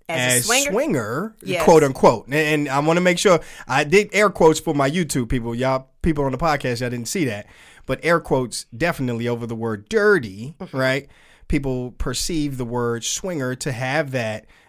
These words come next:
Speaker 2: you know, bed to bed, you know, no restrictions kind of idea. But when you say lifestyle, it sounds a little sexier. It sounds
Speaker 1: Mm-hmm.
Speaker 2: a little classier. You, you're holding your pinky up when you're drinking your drink. You
Speaker 1: Yeah,
Speaker 2: know?
Speaker 1: you're just dressing up. This is the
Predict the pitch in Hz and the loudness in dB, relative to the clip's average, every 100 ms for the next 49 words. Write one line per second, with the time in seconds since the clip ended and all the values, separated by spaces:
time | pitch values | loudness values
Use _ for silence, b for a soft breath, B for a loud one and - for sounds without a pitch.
0 | - 120 90 - 110 120 107 - 107 131 | -10 -8 -8 -14 -6 -4 -4 -6 -6 -4
1 | 120 110 104 - _ _ - 123 95 104 | -2 -4 -6 -12 _ _ -14 -12 -10 -4
2 | 127 113 - - 147 - 123 110 107 - | -2 -2 -2 0 0 0 -6 -6 -8 -8
3 | 143 117 107 98 160 208 120 120 120 98 | -8 -6 -8 -8 -2 -2 -2 -8 -8 -10
4 | 110 196 240 233 - 120 113 - 147 - | -8 -4 -2 -4 -4 -4 -6 -8 -8 -6
5 | 143 135 139 143 143 143 139 170 185 - | -6 -4 -4 -4 -4 -6 -8 -8 -8 -6
6 | 247 - - 120 104 95 104 160 143 151 | -8 -6 -6 -6 -8 -10 -10 -8 -6 -4
7 | 170 170 247 208 185 - 113 98 92 107 | -6 -6 -8 -6 -6 -8 -10 -10 -12 -14
8 | 117 113 127 139 156 151 160 - 220 - | -14 -12 -10 -6 -6 -6 -8 -6 -6 -6
9 | 120 110 - 123 131 143 143 147 185 180 | -8 -10 -10 -12 -10 -10 -10 -8 -4 -4
10 | - 160 170 156 214 226 285 196 214 240 | -4 -4 0 0 -2 -4 -6 -6 -4 -4
11 | 240 208 190 180 175 175 170 | -4 -4 -2 -2 -8 -12 -12